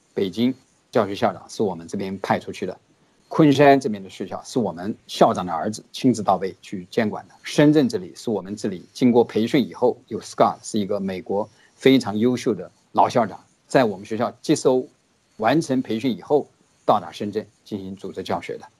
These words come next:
所以是这样。然后我们匈牙利这个学校是我们自己学校一位非常优秀的老师经过校长培训，然后派驻到了布达佩斯，在那里做学术校长，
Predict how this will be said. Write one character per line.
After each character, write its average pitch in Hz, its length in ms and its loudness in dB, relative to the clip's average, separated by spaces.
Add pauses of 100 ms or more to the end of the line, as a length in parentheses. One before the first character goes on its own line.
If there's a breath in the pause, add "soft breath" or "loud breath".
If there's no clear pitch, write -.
所 - 140 4
以 131 40 6
是 131 160 0
这 123 120 2
样。 110 160 0
然 117 100 4
后 151 100 6
我 143 60 4
们 110 240 0
匈 151 180 2
牙 156 140 6
利 147 140 2
这 101 100 -8
个 95 60 -10
学 95 140 -16
校 95 140 -10
是 - 180 -4
我 107 120 0
们 104 160 -4
自 240 220 0
己 185 160 0
学 139 160 0
校 - 240 0 (400 soft breath)
一 127 100 4
位 131 180 6
非 170 220 0
常 127 180 -4
优 143 200 0
秀 135 160 -4
的 95 160 -6 (400)
老 101 180 2
师 139 300 0 (280)
经 143 220 2
过 135 240 4
校 135 240 2
长 92 140 -6
培 104 180 -6
训， 143 240 -4 (380)
然 104 120 -4
后 110 80 2
派 120 320 0
驻 95 400 -6
到 95 220 2
了 85 160 -16 (440)
布 - 60 -2
达 104 140 4
佩 98 160 -4
斯， 104 320 -12
在 120 140 -4
那 131 160 4
里 95 200 -8
做 101 300 -4 (200)
学 123 360 4
术 151 180 -6
校 92 200 -8
长， - 100 -20